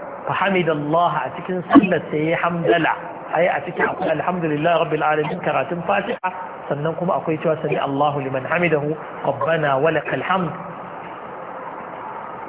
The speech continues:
وأثنى عليه، kuma ya yabi Allah madaukakin sarki. ومجده، ya girmama Allah madaukakin sarki. بالذي هو أهله، abin da Allah madaukakin sarki ya cancanta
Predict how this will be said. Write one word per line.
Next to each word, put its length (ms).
وأثنى 560
عليه، 760
kuma 320
ya 240
yabi 80
Allah 400
madaukakin 540
sarki. 300
ومجده، 800
ya 160
girmama 480
Allah 360
madaukakin 600
sarki. 320
بالذي 540
هو 300
أهله، 520
abin 320
da 160
Allah 240
madaukakin 480
sarki 240
ya 160
cancanta 720